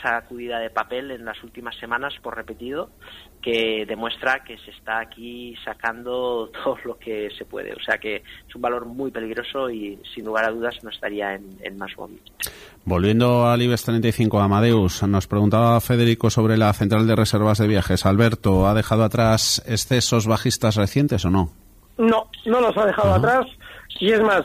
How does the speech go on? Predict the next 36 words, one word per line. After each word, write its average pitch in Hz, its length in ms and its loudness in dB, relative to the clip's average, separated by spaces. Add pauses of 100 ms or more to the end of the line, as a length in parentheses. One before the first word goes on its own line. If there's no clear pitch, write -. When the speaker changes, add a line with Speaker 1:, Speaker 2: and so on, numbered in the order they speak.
(100)
Speaker 3:
tiene 226 200 2
toda 220 200 4
la 202 100 2
pinta 226 260 2
de 196 140 4
continuar 202 760 2
con 185 200 0
su 190 160 -4
caída. 170 460 4 (420)
Recuerden 311 460 4
de 247 80 4
dónde 277 200 4
viene 277 180 6
este 233 200 0
valor. 170 580 2
Este - 140 -2
valor 285 220 4
viene 294 260 6
de 220 140 0
haber 240 180 2
subido 247 460 4 (320)
durante 185 420 4
diez 247 260 2
años 247 320 4 (300)
sin 180 220 -2
cuartel. 165 680 2
Speaker 2:
Ujú. 69 440 0 (140)
Speaker 3:
Eh, 147 200 0
recuerdo 214 300 2
que, 233 200 2
en, 175 340 2 (120)
bueno, 185 200 2
fíjense, 196 380 0
desde 156 260 2
la 165 180 2
zona 247 200 2